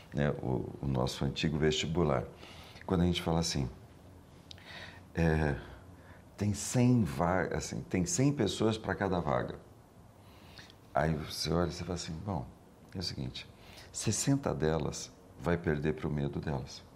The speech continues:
<laughs> Então, são quarenta. Né? Dessas quarenta, pelo menos trinta vão estar despreparados. Vai sobrar dez.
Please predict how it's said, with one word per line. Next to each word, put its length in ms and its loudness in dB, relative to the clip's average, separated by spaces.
<laughs> 920 -6
Então, 260 2
são 180 -2
quarenta. 600 2
Né? 280 6
Dessas 480 4
quarenta, 760 2
pelo 280 6
menos 400 2
trinta 680 2
vão 160 2
estar 160 2
despreparados. 920 -2
Vai 120 0
sobrar 360 0
dez. 540 -2